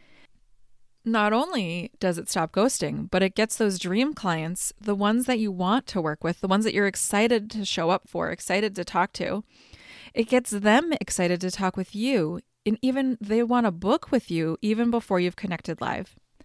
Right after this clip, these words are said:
Think about how all of these other talented, kind-hearted photographers are reaching out to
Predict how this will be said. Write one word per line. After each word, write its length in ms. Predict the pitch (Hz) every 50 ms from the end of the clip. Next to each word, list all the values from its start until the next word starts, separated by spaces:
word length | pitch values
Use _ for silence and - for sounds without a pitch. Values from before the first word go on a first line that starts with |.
| _ - _ -
Think 260 | - - 254 262 294 -
about 400 | 339 285 311 294 294 269 - 226
how 520 | 220 208 196 196 196 190 185 196 196 - _ -
all 240 | 185 185 190 202
of 140 | 220 214 220
these 180 | 226 240 233 - -
other 480 | 180 175 175 175 170 165 165 165 - - _ -
talented, 720 | - - 185 190 202 226 233 233 - 240 226 226 233 262 _ _
kind-hearted 640 | - - 196 180 185 190 196 185 180 180 180 180 180
photographers 760 | - 185 180 170 165 160 156 156 165 - 143 139 151 160 185 - -
are 160 | 180 175 165
reaching 400 | 160 180 190 180 - - 180 - -
out 320 | 165 165 156 - - _ -
to 460 | - - 190 170 156 151 151 147 156